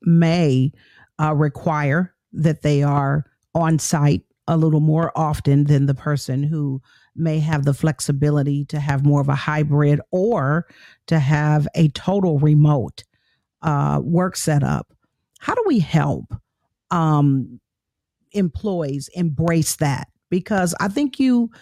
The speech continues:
you, you make a good point that this could cause some friction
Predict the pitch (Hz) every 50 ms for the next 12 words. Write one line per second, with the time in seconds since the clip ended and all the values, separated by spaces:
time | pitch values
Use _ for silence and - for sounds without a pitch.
0 | - _ _ _ - 185 196 226 226 220 214 196 143 120 147 - _ 214 214 _
1 | _ _ 208 190 _ 202 196 220 240 233 196 - _ - 196 220 220 202 202 196
2 | 196 160 190 180 - - - - 285 294 269 220 180 - _ - 185 180 175 156
3 | - _ - - - - - _ - 175 160 208 262 320 - - - - 269 262
4 | 262 - - - - - 233 226 208 180 151 147 98 - 151 160 - - - -
5 | - - _ _ _ _ _ - - - 202 185 170 - - - 285 302 - -
6 | - - - 147 131 135 131 131